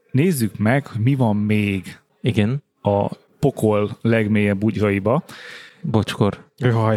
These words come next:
Speaker 1: Na, na, ne, ne, na, annyira azért nem, tehát annyira
Speaker 2: Fú.
Speaker 1: azért nem mennék én se le.
Speaker 2: Csonka
Speaker 1: Viszont,
Speaker 2: picivel.
Speaker 1: ö, létezik egy olyan, hogy, ö,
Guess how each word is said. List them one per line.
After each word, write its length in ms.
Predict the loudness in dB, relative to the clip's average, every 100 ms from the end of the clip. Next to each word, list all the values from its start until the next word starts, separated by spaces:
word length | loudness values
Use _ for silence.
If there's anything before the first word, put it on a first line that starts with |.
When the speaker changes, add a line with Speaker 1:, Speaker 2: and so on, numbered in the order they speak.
| 0
Speaker 1:
Na, 200 | 0 2
na, 120 | 2
ne, 180 | 2 2
ne, 140 | 2
na, 280 | 2 2 0
annyira 280 | 0 0 0
azért 240 | 0 0
nem, 200 | 2 0
tehát 140 | 0 2
annyira 140 | 2
Speaker 2:
Fú. 60 | 2
Speaker 1:
azért 160 | 2
nem 100 | 0
mennék 360 | 0 0 0 0
én 140 | 0
se 180 | 0 0
le. 240 | 0 0 -2 -4
Speaker 2:
Csonka 260 | 0 0 2
Speaker 1:
Viszont, 360 | 2 4 4 4
Speaker 2:
picivel. 260 | 4 4 2
Speaker 1:
ö, 120 | 0
létezik 500 | 0 2 0 0 -2
egy 140 | 0
olyan, 420 | 2 2 2 2 0
hogy, 540 | -2 0 0 0 0
ö, 320 | 0 2 0